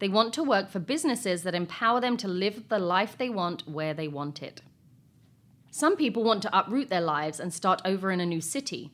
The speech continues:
Others want to keep their kids in the same school, stay close to friends and family, and continue living in the same community. A hybrid workplace lets your company appeal to both types of people, making your job offers more competitive than those fully remote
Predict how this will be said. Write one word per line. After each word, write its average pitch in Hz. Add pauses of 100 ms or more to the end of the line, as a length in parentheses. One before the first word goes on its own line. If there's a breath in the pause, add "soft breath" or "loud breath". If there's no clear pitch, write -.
(120)
Others 208
want 208
to 202
keep -
their 190
kids 151
in 175
the 175
same 143
school, 175 (140 soft breath)
stay 262
close 254
to 214
friends 208
and 269
family, 175
and 208
continue 285
living 214
in 165
the 165
same 160
community. 170 (320 soft breath)
A 208
hybrid 233
workplace 202
lets 220
your 269
company 202
appeal 196
to 196
both 165
types -
of 143
people, 202 (100)
making 202
your 277
job 202
offers 165
more 180
competitive 175
than 165
those 160
fully 208
remote 196